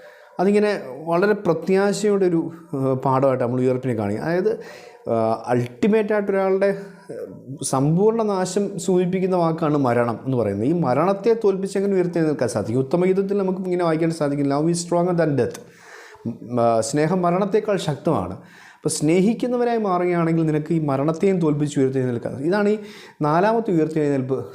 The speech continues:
നാലാമത്തെ ഉയർത്തപ്പെടൽ ഹുബ്സോ നമ്മളെ പഠിപ്പിക്കുന്നത്. ആ, സ്നേഹിക്കുക, സ്നേഹിച്ചാൽ നിനക്ക് സകലതിനെയും അതിജീവിച്ച് മുന്നോട്ട് പോകാം. സ്നേഹം സകലതിനെയും അതിജീവിക്കുന്നു എന്ന പൗലോസ്ലീഹ പറയുന്ന വാക്കുകൾ നമുക്ക് ഓർമ്മിക്കാനായിട്ട് സാധിക്കും.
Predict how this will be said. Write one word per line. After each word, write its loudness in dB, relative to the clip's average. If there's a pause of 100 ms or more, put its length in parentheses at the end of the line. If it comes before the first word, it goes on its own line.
നാലാമത്തെ 0
ഉയർത്തപ്പെടൽ 2
ഹുബ്സോ 0 (260)
നമ്മളെ 2
പഠിപ്പിക്കുന്നത്. -2 (580)
ആ, -2
സ്നേഹിക്കുക, 0 (140)
സ്നേഹിച്ചാൽ -2
നിനക്ക് -4
സകലതിനെയും -4
അതിജീവിച്ച് -2 (320)
മുന്നോട്ട് -4
പോകാം. -6
സ്നേഹം -2
സകലതിനെയും -2
അതിജീവിക്കുന്നു -2
എന്ന -4
പൗലോസ്ലീഹ -2
പറയുന്ന -2
വാക്കുകൾ -2
നമുക്ക് -6
ഓർമ്മിക്കാനായിട്ട് -2
സാധിക്കും. -6